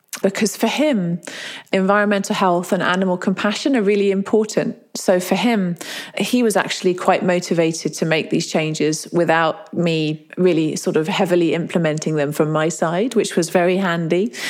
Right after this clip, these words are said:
But not every child's gonna feel that way. And certainly, you know, when you get used to certain tastes, certain textures, certain habits,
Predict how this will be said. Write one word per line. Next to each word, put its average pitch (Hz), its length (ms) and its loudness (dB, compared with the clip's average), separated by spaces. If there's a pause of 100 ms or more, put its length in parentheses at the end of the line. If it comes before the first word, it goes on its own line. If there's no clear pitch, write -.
(400)
But 214 160 6
not 277 160 2
every 208 220 2
child's 175 260 0
gonna 165 180 0
feel 277 220 2
that 202 160 0
way. 170 380 0
And 170 240 0
certainly, 190 680 0
you 196 60 0
know, 175 100 2
when 190 120 2
you 202 60 0
get 196 160 0
used 214 220 0
to 226 60 -2
certain 170 320 -2
tastes, 254 460 0
certain 180 300 -2
textures, - 600 -2
certain 185 320 -4
habits, - 760 -2